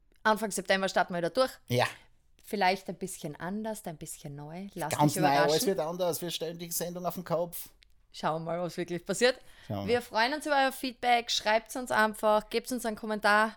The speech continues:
Speaker 2: Mhm.
Speaker 1: Ich freue mich auf September.
Speaker 2: Ich auch.
Speaker 1: Der Mittwochskaffee wird morgen gehen.
Speaker 2: Genießt die Ruhe aber trotzdem einmal.
Speaker 1: Das mache
Speaker 2: Wir
Speaker 1: ich.
Speaker 2: tanken Kraft und kommen
Speaker 1: Genau.
Speaker 2: dann wieder.
Speaker 1: Folgt uns auf YouTube, hinterlasst uns einen Kommentar, folgt uns auf Insta.
Speaker 2: Ja.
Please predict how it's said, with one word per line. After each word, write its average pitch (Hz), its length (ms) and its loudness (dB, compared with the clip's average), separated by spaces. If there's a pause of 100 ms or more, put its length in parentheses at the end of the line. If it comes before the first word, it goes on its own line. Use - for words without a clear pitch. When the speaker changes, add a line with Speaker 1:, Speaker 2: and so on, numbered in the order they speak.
Speaker 2:
Mhm. 139 440 4 (880)
Speaker 1:
Ich - 160 -8
freue 214 160 2
mich 254 180 -4
auf 262 60 -10
September. 208 420 -6 (140)
Speaker 2:
Ich 131 220 0
auch. 117 240 2 (120)
Speaker 1:
Der 233 100 0
Mittwochskaffee 247 640 -2
wird 220 140 -6
morgen 196 200 -4
gehen. 254 140 -2 (140)
Speaker 2:
Genießt 127 320 -2
die 143 60 -6
Ruhe 135 340 -2
aber 135 180 0
trotzdem 143 380 -4
einmal. 143 340 -4 (140)
Speaker 1:
Das 180 220 -4
mache 156 160 -10
Speaker 2:
Wir 120 80 -4
Speaker 1:
ich. - 40 -10
Speaker 2:
tanken 123 280 -4
Kraft - 420 -6 (120)
und - 100 -10
kommen - 160 -2
Speaker 1:
Genau. 113 100 0
Speaker 2:
dann 101 140 -2
wieder. 95 340 -10 (760)
Speaker 1:
Folgt 277 280 2
uns 294 100 -8
auf 311 120 -6
YouTube, 254 480 -6
hinterlasst 240 420 0
uns 269 140 -4
einen 226 100 -4
Kommentar, 220 720 0 (560)
folgt 240 240 0
uns 247 80 -6
auf 233 100 -10
Insta. 220 600 0
Speaker 2:
Ja. - 160 -2